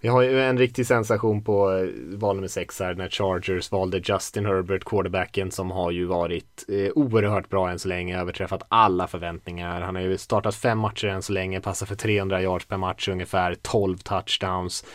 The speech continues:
eh, bara tre picks, och två av dem kom i förra veckan här. Eh, så han har ju varit, eh, jättebra, och det är inte så mycket mer att säga om det egentligen. Han,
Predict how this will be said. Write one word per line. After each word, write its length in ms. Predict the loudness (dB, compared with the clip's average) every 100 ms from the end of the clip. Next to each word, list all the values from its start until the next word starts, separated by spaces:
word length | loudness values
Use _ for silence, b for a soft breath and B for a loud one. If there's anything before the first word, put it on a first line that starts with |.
| B B
eh, 320 | -6 -4 -4
bara 260 | -2 0 0
tre 300 | -2 0 0
picks, 460 | 0 -2 -2 -6 -6
och 100 | -2
två 240 | 2 2
av 80 | 2
dem 120 | -2
kom 200 | -2 -4
i 60 | -4
förra 240 | -4 -4
veckan 360 | -6 -6 -6 -4
här. 220 | -6 -8 B B B
Eh, 460 | -8 -4 -2 -2 -2
så 100 | -4
han 180 | -2 -2
har 80 | -2
ju 80 |
varit, 560 | -2 -4 -4 -8 -16 -10
eh, 300 | -10 -8 -8
jättebra, 760 | -2 2 2 0 _ -6 -2 -2
och 180 | -2 -4
det 60 |
är 20 |
inte 120 | -6 -6
så 80 |
mycket 200 | -8 -6
mer 140 | -6 -6
att 120 | -8
säga 560 | -8 -6 0 0 2 -2
om 100 | -2
det 80 | -4
egentligen. 640 | -4 -6 -8 -10 -8 -6
Han, 280 | -4 -4 -8